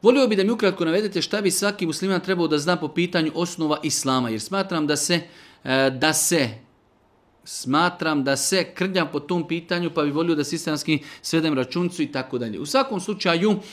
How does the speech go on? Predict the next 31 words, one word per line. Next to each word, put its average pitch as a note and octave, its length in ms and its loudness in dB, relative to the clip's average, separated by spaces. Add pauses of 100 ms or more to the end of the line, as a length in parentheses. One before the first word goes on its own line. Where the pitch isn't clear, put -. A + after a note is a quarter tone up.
(280)
jedno A3+ 220 4
lijepo, G#3 360 8
interesantno D#3+ 640 -4
pitanje G3+ 420 -2
o F3 40 0
kojem F#3 260 0
bi F3 60 -4
se D#3 180 -4
trebalo F#3+ 320 2
doista F3 720 2 (240)
i F3 100 0
često A#3 480 2
govoriti A#3 640 4 (180)
i F3+ 120 2
o A3+ 60 6
tome A3 260 2
bi F#3 60 -2
se F#3+ 160 -2
moglo G3 420 0 (120)
govoriti F#3 460 2
baš G3 320 4
dugo. G3+ 540 2 (400)
E, C#3+ 260 2
nažalost, G3+ 540 2
dešava G3+ 340 2
vam F3+ 120 0
se E3+ 140 -6
da E3 80 0
ljudi F#3 300 -2
su E3+ 160 -4
deset D#3+ 640 -2